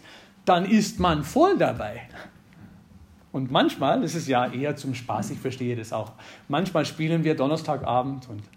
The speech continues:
ja, da, da, da, wir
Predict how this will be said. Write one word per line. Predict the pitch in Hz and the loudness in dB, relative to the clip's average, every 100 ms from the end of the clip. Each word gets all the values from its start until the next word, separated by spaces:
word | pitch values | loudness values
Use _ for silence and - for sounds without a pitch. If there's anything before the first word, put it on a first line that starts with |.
| - - - - - - _ - | -20 -20 -20 -20 -20 -20 _ -6
ja, | 156 170 175 175 170 160 | -2 0 -2 -4 -2 -4
da, | 135 143 147 151 | -4 -4 -6 -6
da, | 143 139 | -10 -10
da, | 120 123 135 135 139 135 | -8 -6 -8 -10 -12 -10
wir | 135 | -10